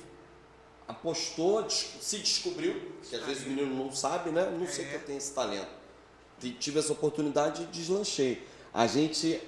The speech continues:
Speaker 1: acredita firmemente no trabalho que a gente vem fazendo desde dois mil e dezessete, sob a liderança do grande mentor Jorge, que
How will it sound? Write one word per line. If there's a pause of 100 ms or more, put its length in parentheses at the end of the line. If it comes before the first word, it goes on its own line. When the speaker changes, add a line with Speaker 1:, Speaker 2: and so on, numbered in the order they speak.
(160)
Speaker 1:
acredita
firmemente
no
trabalho
que
a
gente
vem
fazendo
desde
dois
mil
e
dezessete, (520)
sob
a
liderança
do
grande
mentor
Jorge, (720)
que